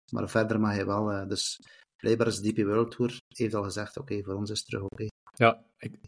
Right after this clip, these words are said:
Speaker 2: nu dat je dat zegt, ik herinner mij ook nog een, eh, ergens een statistiek. Ik ken het niet van buiten, maar het waren de eerste drie of vier wedstrijden werden gewonnen door twee Liv-spelers, ehm, op de D P World Tour. Dus dat was ook wel opvallend. We zijn ondertussen al een paar weken verder,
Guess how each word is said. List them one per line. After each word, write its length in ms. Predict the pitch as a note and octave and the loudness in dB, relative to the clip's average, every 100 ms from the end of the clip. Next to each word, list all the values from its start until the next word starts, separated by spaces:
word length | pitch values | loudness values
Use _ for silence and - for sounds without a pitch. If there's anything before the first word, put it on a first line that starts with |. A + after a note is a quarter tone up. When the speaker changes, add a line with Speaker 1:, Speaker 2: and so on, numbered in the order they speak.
| F3+ D3+ | -16 -10
Speaker 2:
nu 260 | D3+ C3+ | -6 0
dat 120 | C3 | 4
je 60 | B2+ | 4
dat 140 | A2+ | 4
zegt, 320 | - C#3 - - | 2 0 0 -6
ik 160 | A#2+ | 0
herinner 320 | B2+ B2 B2+ | 4 4 4
mij 140 | A#2 A#2 | 2 0
ook 140 | B2+ | 0
nog 160 | C3+ A2+ | 0 2
een, 140 | A#2+ | 2
eh, 200 | A#2 A#2 | 2 2
ergens 220 | B2 A#2 | 0 0
een 60 | A#2+ | -2
statistiek. 580 | - A#2+ B2 - C#3 - | -2 -2 -2 -2 -4 -2
Ik 60 | |
ken 120 | - C3 | 2 4
het 100 | D3+ | 4
niet 120 | C3+ | 4
van 180 | C3+ A#2+ | 6 8
buiten, 360 | B2+ C#3 C#3 | 6 4 0
maar 80 | - - - _ - | -6 -20 -20 _ -14
het 140 | A#2+ | -2
waren 200 | B2+ B2+ | 4 6
de 80 | A#2+ | 6
eerste 340 | C3+ C3+ - C3 | 6 4 4 2
drie 220 | D3+ C#3+ | 6 4
of 100 | C#3 | 4
vier 300 | - C#3+ C3+ | 2 4 6
wedstrijden 540 | B2 - - B2+ B2 | 4 2 2 4 6
werden 220 | A#2 A#2 | 4 2
gewonnen 360 | G#2+ A#2 A#2 G#2+ | 2 2 2 0
door 340 | A2 A2+ - - _ _ _ _ | 0 0 -2 -10 _ _ _ _
twee 320 | - - B2 A2 | -6 4 6 6
Liv-spelers, 760 | A#2 - A#2+ G#2+ G#2+ - - _ _ _ | 4 2 0 0 -2 -6 -10 _ _ _
ehm, 360 | A#2+ G#2 G#2 G#2+ | -2 0 0 2
op 120 | A#2 | 4
de 80 | A#2 B2 | 6 4
D 20 | |
P 60 | A#2 | 4
World 360 | G#2 G#2+ G#2 | 0 0 -2
Tour. 160 | - A2+ - _ | -6 -10 -10 _
Dus 140 | A2 | 2
dat 80 | A2+ | 4
was 140 | A2+ | 4
ook 140 | C3+ - | 2 2
wel 140 | A2 | 0
opvallend. 560 | A#2 - A2 G#2 G#2 - - - - - - - | 0 0 2 4 0 -6 -18 -18 -18 -20 -20 -20
We 100 | - | -6
zijn 120 | B2+ A#2 | 0 0
ondertussen 440 | A2 - B2+ C3+ | 0 -2 -4 -2
al 80 | A#2 | -2
een 100 | G#2+ | 2
paar 200 | A#2 A2 | 2 4
weken 280 | A2+ A2 F#2+ | 0 -2 2
verder, 340 | G#2+ A#2 | 2 2